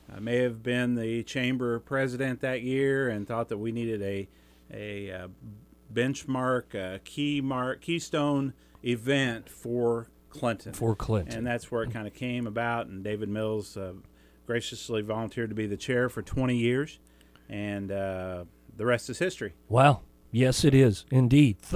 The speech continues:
Speaker 2: almost thirty years of history
Speaker 1: Thirty.
Speaker 2: coming up
Speaker 1: Yep.
Speaker 2: next year,
Speaker 1: Yep.
Speaker 2: so, uh, unbelievable. It's
Speaker 1: Dave came to town in ninety-four.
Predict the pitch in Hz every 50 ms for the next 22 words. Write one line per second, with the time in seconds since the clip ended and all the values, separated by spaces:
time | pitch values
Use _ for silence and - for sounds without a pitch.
0 | - - 135 147 147 156 147 139 - - 165 156 147 147 151 151 165 175 151 143
1 | 117 95 131 127 - - - 110 - 120 127 131 147 156 156 143 131 139 139 139
2 | 135 - - 139 151 170 165 127 92 - - - 117 104 104 101 101 98 98 95
3 | 95 - 120 120 135 127 120 113 120 127 127 123 113 107 107 104 104 127 135 143
4 | 135 120 95 147 143 135 131 123 - - 147 147 147 156 156 143 143 143 147 147
5 | 147 139 - 147 147 156 180 196 202